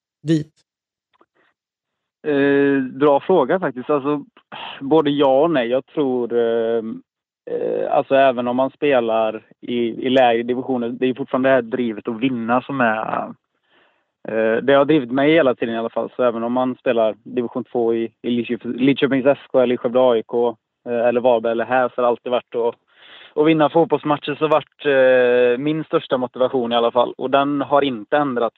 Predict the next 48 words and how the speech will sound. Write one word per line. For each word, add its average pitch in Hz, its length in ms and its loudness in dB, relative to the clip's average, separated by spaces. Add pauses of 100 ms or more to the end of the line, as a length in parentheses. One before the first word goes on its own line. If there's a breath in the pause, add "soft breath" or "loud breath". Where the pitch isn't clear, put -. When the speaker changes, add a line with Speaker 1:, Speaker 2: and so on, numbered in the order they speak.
Speaker 2:
Sen 127 120 -6
är 131 60 -2
det 131 60 -6
klart 120 280 -2
att 113 140 -4 (960 soft breath)
det 127 140 -4
står 143 220 4
lite 143 200 0
mer 143 120 0
på 143 100 -6
spel, 160 560 2
eh, 127 720 2
ju 120 80 -4
högre 120 260 0
upp - 120 -6
man 117 120 -4
kommer. 127 380 0
Men, 127 380 -2
eh, 123 440 -2 (760)
som 131 140 0
du 120 60 -6
säger 120 320 -4
så 127 380 2 (720 soft breath)
kanske 156 260 2
jag 165 100 2
kan 165 120 2
uppskatta 156 400 -2
det 151 140 4
lite 156 300 -2
mer, 143 500 2
eh, 131 300 -2
att 127 100 -4
man 131 120 -2
får 131 100 -4
göra 117 240 2
det 127 80 -2
här 123 120 2
varje 113 220 2
dag 110 140 0
och 110 80 -4
njuta 117 280 -4
av 123 100 0
det 117 60 0
varje 110 240 0
dag 110 240 -2
kontra 117 320 -6
någon 113 180 -4
som, 110 280 -6